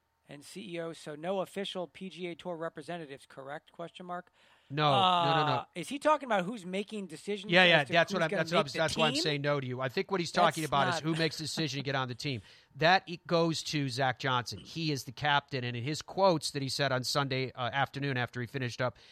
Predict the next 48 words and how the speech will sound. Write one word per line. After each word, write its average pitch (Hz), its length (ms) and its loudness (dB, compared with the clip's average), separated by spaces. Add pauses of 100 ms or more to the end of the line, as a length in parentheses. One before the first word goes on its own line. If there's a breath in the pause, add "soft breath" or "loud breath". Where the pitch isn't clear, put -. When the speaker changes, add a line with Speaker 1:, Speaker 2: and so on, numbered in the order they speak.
(160 loud breath)
Speaker 2:
is 120 140 -6
that 139 240 0
he's 175 320 -6
going 156 180 0
to 135 60 -2
consult 139 500 -2
with 131 80 -4
his 120 160 -2
vice 147 480 2
captains. 107 640 -4 (240 loud breath)
And 143 160 -4
then 151 100 0
what 147 200 0
they 143 60 2
usually 156 520 0
Speaker 1:
Which 143 140 0
Speaker 2:
do 135 80 4
Speaker 1:
are - 20 0
Speaker 2:
is 175 80 -4
Speaker 1:
not 175 160 2
Speaker 2:
they 143 80 0
Speaker 1:
those 156 120 -2
Speaker 2:
go 160 180 4
Speaker 1:
people 151 160 -2
Speaker 2:
to 143 220 2
Speaker 1:
listed, 127 180 -6
by 123 160 -12
the 120 80 -14
way, 113 160 -18
for - 100 -20
the 123 60 -18
record. 117 240 -20
Speaker 2:
they 160 100 4
usually 170 380 2
go 156 220 6
to 156 140 -2
the 139 120 -2
players 147 480 2
who 147 180 0
are 139 220 2
automatically 139 520 0
qualified, 139 600 2
of 123 120 -6
which 131 220 -4
there's 123 180 -8
now 120 140 -2
six. - 640 -4 (640)
Speaker 1:
Yes. - 280 -20